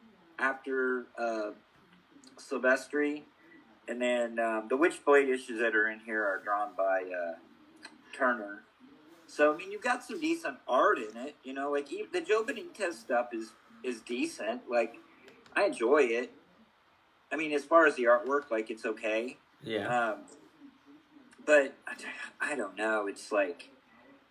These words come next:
Speaker 1: and that was one of the selling points, 'cause I remember, like, I bought, like, maybe the first eight to ten issues of The Darkness, and I bought it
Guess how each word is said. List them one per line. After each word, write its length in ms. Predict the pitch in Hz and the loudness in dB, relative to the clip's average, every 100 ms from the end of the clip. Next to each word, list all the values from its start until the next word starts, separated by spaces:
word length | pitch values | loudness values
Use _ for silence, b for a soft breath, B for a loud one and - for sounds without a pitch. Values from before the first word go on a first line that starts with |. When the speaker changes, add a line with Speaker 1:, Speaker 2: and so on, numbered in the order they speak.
| _ - | _ -2
Speaker 1:
and 140 | 165 190 | 0 4
that 180 | 233 | 4
was 160 | 262 226 | 2 -2
one 220 | 196 175 | -4 -2
of 100 | 147 | -4
the 40 | - | -2
selling 360 | 165 170 160 | -4 -4 -10
points, 260 | - 127 160 | -8 -8 -4
'cause 100 | 170 | 0
I 180 | 196 214 | 4 4
remember, 460 | 220 180 180 175 160 | 2 -4 -6 -4 -2
like, 240 | 139 131 151 | -2 -2 -2
I 140 | - | -2
bought, 380 | 135 147 143 123 | 4 4 4 0
like, 200 | 123 - | -6 -6
maybe 240 | 131 127 | -6 -6
the 120 | 113 | -6
first 420 | 110 120 123 123 - - | -6 -4 -4 -6 -12 -6
eight 240 | 123 127 | -6 -4
to 80 | 127 | -10
ten 240 | - 120 | -8 -8
issues 420 | 113 110 127 113 101 | -8 -8 -6 -8 -2
of 40 | |
The 100 | 107 | 2
Darkness, 600 | 107 104 104 127 147 - - _ - - _ - | 6 4 4 -2 -4 -6 -16 _ -20 -20 _ 2
and 320 | 147 143 139 135 | 2 2 0 0
I 80 | |
bought 260 | 131 156 160 | 2 2 0
it 180 | 143 | -2